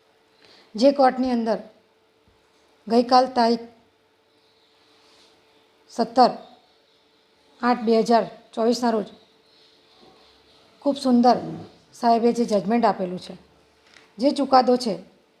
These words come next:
તે ચુકાદોમાં એન ડી પી એસ એટલે કે જે ગાંજો છે, તે ગાંજો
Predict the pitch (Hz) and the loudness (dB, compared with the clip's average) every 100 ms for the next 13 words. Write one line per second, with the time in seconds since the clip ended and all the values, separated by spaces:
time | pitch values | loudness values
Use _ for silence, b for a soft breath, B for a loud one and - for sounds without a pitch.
0 | _ _ _ 269 269 262 247 240 233 247 | _ _ _ -8 -6 0 0 0 -2 -2
1 | 269 - 226 233 254 262 233 202 - - | -4 -12 -4 -2 -2 -2 -2 -2 -4 -18
2 | b b b - 233 254 254 254 247 214 | b b b -8 0 0 0 0 2 2
3 | 208 220 247 247 185 180 _ _ _ b | 0 2 2 0 -8 -10 _ _ _ b
4 | b b - 277 269 254 247 262 262 269 | b b -2 0 4 2 2 2 2 -2